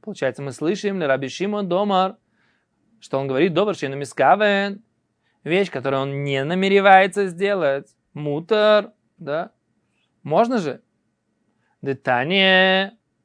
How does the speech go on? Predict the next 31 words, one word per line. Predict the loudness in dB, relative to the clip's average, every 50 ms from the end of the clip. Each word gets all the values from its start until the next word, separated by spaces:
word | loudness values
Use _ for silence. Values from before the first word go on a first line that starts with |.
| _ _ _ _ _ _ _ _ _ _ _ _ _ _ _
Мы | -10 -8 -6 -4
же | -4 -4
учили, | -4 -6 -6 -6 -4 -2 0 2
Раби | 2 2 2 2 0
Шимон | -2 -4 -4 -2 -2 -2
оймер, | -2 -2 -2 -2 -2 -2
гойра | 0 0 0 0 0 0
родом | 0 0 0 -2 -4 -6
кисы | -8 -8 -8 -4 -4 -2
мита | -2 -2 -4 -4 -4 -4
весавса. | -6 -4 0 4 4 4 4 2 -4 -12
Человек | -8 -4 -4 -4 -4
может | -4 -4 -4 -4 -6 -8 _ _ _ _ -4
тащить | -4 -4 -4 -6 -4 -4 -4 -4 -6 -10 -20 _ _ _ _ _ _ _
стул, | _ -20 -20 -16 _ -4 -2 0 2 2 2 2 2 2 2 2 0 0 -2 -4 -6 _ _ _ _
кровать | -2 2 2 2 4 4 6 6 6 6 4 0 -2 -6 _ -10
и | -6 -2
лавку, | 2 4 6 6 4 2 0 -6 -6 -6 -4 -4 -6
убивать | -6 -6 -4 -2 -2 -2 -2 -2
шло | -4 -4
и | -4 -2 -2 -4
хаскавен. | -6 -8 -10 -14 -10 -6 -2 2 2 2 2 0 -4 -6 -10 -14 _ _ _ _ _ _ _ _ _ -4
Согласно, | -2 0 0 0 0 -2 -2
он | -4
не | -2 -2
намеревался, | -2 -2 -2 -2 -2 0 4 4 6 6 6 4 4 2 0 0 0 0 -2 -2
ла | 0 0 0 0
асойс | 0 -2 -2 -2 -2 -2 -2
харит, | 0 0 2 2 0 -2 -6
сделать | -10 -8 -4 0 0 0 0 0 2
борозду. | 2 2 2 2 0 -4 -8 -10 -10